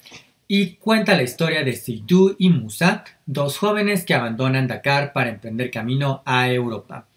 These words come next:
Una odisea contemporánea a través de los peligros del desierto, los horrores de los centros de detección en Libia y los peligros del mar.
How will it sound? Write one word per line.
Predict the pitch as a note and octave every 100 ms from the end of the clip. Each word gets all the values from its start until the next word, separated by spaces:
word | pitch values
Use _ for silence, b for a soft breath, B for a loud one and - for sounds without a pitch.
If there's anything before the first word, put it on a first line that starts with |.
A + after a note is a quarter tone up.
| B B B B
Una | G3+ G#3+ G3
odisea | D#3+ C3 E3+ D3+
contemporánea | C#3+ B2+ A#2+ A2 A#2 B2+ B2 A2+
a | -
través | A2+ A#2+ C3
de | B2
los | A2 -
peligros | A2+ A#2+ B2+ A#2+
del | D3 D3
desierto, | D#3+ - F#3+ E3+ E3+ E3
los | C3 C#3 F3+ -
horrores | B2 C3 C3 C3 B2
de | B2
los | G#2+
centros | - C#3+ C3 C3 B2 b b b b -
de | B2+
detección | C3 F3 E3+ - C#3 A#2+
en | A#2+
Libia | E3+ F3 F3 E3+ E3+
y | F3+ E3+
los | B2+ G#2+
peligros | - G#2 A#2+ B2 B2 B2
del | A#2+ B2 A#2+
mar. | A2+ G2